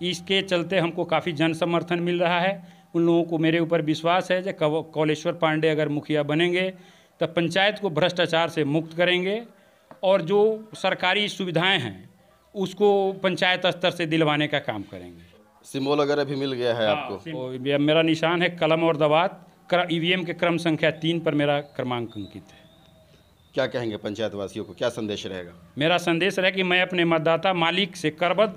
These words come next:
Speaker 1: प्रार्थना करते हुए कहना चाहूँगा कि योग्य उम्मीदवार को ही वोट दें। मैं आपके शरण में हूँ, आप मुझे जिताएं,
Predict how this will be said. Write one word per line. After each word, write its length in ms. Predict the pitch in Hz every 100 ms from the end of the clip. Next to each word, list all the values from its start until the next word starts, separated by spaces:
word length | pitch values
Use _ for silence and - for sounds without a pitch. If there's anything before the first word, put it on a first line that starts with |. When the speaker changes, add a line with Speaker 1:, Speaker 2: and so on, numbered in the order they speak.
| -
Speaker 1:
प्रार्थना 360 | 175 170 175
करते 340 | 170 160 175 185
हुए 240 | 160 113 104 - - - -
कहना 240 | 160 185
चाहूँगा 680 | 196 185 170 190 160 135 208 - - - -
कि 420 | 185 208 196 247 117
योग्य 600 | 117 226 220 185 226 262 - -
उम्मीदवार 560 | 190 190 190 170 180 202
को 180 | 196 175
ही 140 | 180
वोट 300 | 170 160 175
दें। 480 | 185 202 220 226 170
मैं 320 | 160 165 180
आपके 300 | 185 185 190
शरण 340 | 180 165 185 202
में 120 | 208
हूँ, 220 | 208 214
आप 240 | 151 165 160
मुझे 260 | 170 170
जिताएं, 500 | 147 160 175 202 233